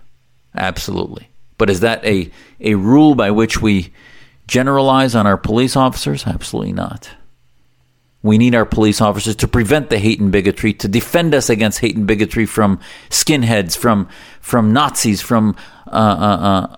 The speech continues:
uh, other groups that are truly racists, that act out of violence. The Islamists, the militants.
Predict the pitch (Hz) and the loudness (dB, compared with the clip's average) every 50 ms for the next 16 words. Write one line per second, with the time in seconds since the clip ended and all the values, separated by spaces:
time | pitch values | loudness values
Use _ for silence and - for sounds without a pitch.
0 | - - 110 104 104 98 - - 156 156 165 143 120 110 95 107 127 147 147 123 | -8 -6 -6 -6 -6 -6 -4 -4 0 0 0 0 0 -2 0 2 4 4 4 4
1 | 104 101 - - 117 110 107 - - - - - 139 139 135 131 117 - - - | 2 0 -2 0 0 -2 -2 -4 -10 -10 -4 0 2 2 2 2 0 -2 -6 -8
2 | - - 156 160 156 143 123 113 101 98 113 117 113 110 - - 101 101 - - | -2 2 4 6 6 6 4 4 2 4 2 2 2 0 -2 -4 -6 -8 -8 -12
3 | - - - - - - _ _ _ _ _ _ _ _ _ _ _ _ _ _ | -12 -14 -16 -16 -16 -20 _ _ _ _ _ _ _ _ _ _ _ _ _ _
4 | _ _ - - 107 - - - 123 117 113 - - - 104 101 98 90 92 98 | _ _ -2 -2 -2 -2 -2 -4 -4 -4 -4 -6 -4 -4 -2 -2 -2 -2 -2 -2
5 | 95 95 95 90 - - - - - - 135 135 131 - - - - 151 147 143 | -2 -2 -2 -4 -6 -8 -12 -14 -6 -4 -2 0 0 0 0 0 0 0 0 2
6 | 135 120 113 - - - 127 123 135 147 147 139 135 - 113 92 85 - - - | 2 2 0 0 0 0 0 2 2 2 2 0 0 -2 -8 -8 -8 -10 -18 -20